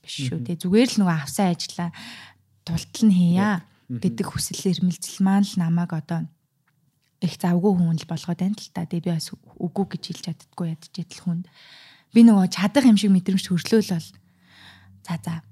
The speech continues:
Speaker 1: би хийя, тий, хамтрая. Тэгээ хувь нэмрээ оруулъя" гэд хэлцдэг байхгүй юу? Тэгтээ хийдэг л дээ. Нөгөө худлаа хэлээ алга болчихгүй. Тэг-, тэрнийхээ хараар айгүй хачаа нөгөө өөр дээрээ авч явж, явж байгаа. Ингээ нөгөө дарамт аваал, тий. Үгүйгээ хэлсэн бол би уг нь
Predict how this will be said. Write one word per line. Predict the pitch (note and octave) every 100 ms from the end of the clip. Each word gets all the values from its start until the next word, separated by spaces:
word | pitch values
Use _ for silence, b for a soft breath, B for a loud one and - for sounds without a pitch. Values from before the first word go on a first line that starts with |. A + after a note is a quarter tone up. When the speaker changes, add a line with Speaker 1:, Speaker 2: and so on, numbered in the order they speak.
| - _ _ _
Speaker 1:
би | F3+ E3 E3
хийя, | - E3+ E3 D#3+ F3+
тий, | G3 F#3
хамтрая. | - E3 - E3+ E3+ E3 - b b b _
Тэгээ | E3+
хувь | F3+ F#3+
нэмрээ | E3+ D#3+ D#3 D#3
оруулъя" | E3+ - E3 E3
гэд | E3 F3
хэлцдэг | - - - - G#3+
байхгүй | - - C#4+
юу? | A3+
Тэгтээ | - - G3
хийдэг | A3 G#3+ -
л | -
дээ. | - D4
Нөгөө | B3+ E3+ D#3
худлаа | D#3+ G3+
хэлээ | F3 E3 D3+
алга | -
болчихгүй. | - - - F3+ F3 B B B B _ -
Тэг-, | G3 - -
тэрнийхээ | A3+ C4+ C4 A3
хараар | G3 F3+
айгүй | F3+ G#3 A#3+
хачаа | - - G#3 F#3
нөгөө | F3 E3
өөр | E3 D#3+
дээрээ | E3+ D#3+ D#3
авч | D#3+ -
явж, | D3+ - - _
явж | E3+ D3+ -
байгаа. | E3+ F3
Ингээ | E3 D#3+
нөгөө | E3 E3
дарамт | E3+ E3+ F3+ F3
аваал, | D3+ D3+ D3+ -
тий. | F#3 F3 B B B B B B B B _
Үгүйгээ | E3 - D4 B3+ G#3
хэлсэн | - - G3
бол | F3 -
би | F3+
уг | E3
нь | E3